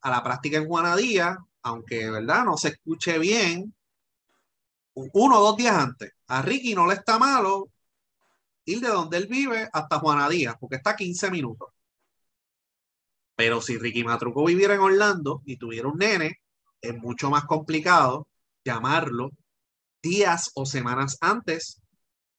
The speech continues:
para ir a practicar, cuando las familias de los jugadores llevan meses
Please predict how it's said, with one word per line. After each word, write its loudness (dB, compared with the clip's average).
para 2
ir -2
a 4
practicar, 0
cuando 2
las -2
familias -2
de -4
los -2
jugadores 0
llevan 0
meses -6